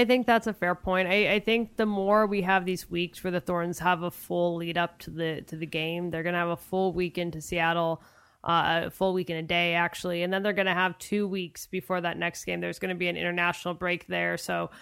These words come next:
that might be right back to the same problem we talked about before in terms of not getting all that training time. But I, I, I think that they have time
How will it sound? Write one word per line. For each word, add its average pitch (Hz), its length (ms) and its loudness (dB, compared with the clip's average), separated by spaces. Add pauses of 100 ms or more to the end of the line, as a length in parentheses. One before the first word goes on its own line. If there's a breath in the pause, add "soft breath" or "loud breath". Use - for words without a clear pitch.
(340 loud breath)
that 175 160 2
might 180 160 2
be 185 80 -2
right 185 240 2
back 190 200 6
to - 60 -16
the 202 120 0
same 202 240 2
problem 190 280 4
we 190 80 2
talked 180 240 2
about 185 220 4
before 247 480 4
in 214 80 2
terms 180 260 -4
of 175 60 -6
not 170 260 -2
getting 214 460 0
all 196 220 2
that 208 180 2
training 202 340 -2
time. 190 440 -2
But 185 340 2 (760 soft breath)
I, 208 200 6
I, 202 260 4
I 214 200 2
think 226 260 0
that 214 140 -6
they 190 120 0
have 180 480 4
time 185 460 0